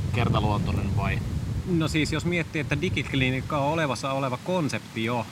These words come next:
Speaker 2: ja sen tuominen Y T H S-alueelle ei mun mielestä maksa neljää miljoonaa euroa.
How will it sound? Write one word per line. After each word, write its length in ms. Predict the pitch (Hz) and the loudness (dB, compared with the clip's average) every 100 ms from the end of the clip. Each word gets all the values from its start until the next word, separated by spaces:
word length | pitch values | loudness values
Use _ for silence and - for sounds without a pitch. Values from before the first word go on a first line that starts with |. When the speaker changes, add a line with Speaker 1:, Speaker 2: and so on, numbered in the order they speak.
| - | -8
Speaker 2:
ja 100 | 107 | -6
sen 220 | 107 143 | -2 -2
tuominen 400 | 147 151 127 117 | 0 0 0 0
Y 140 | 147 160 | 0 0
T 60 | 143 | 2
H 380 | 117 107 104 | 0 0 -2
S-alueelle 560 | 101 123 127 113 107 104 - | 0 0 0 0 0 -2 -2
ei 180 | 147 | 0
mun 220 | 131 170 147 | 2 2 2
mielestä 400 | 117 107 101 110 | 2 0 -2 -4
maksa 300 | 104 104 113 | -6 -4 -4
neljää 440 | 123 135 110 98 | -2 -2 -2 -2
miljoonaa 600 | 95 95 92 92 92 95 | -4 -6 -4 -4 -2 -2
euroa. 460 | 107 104 98 95 | -2 -2 -4 -4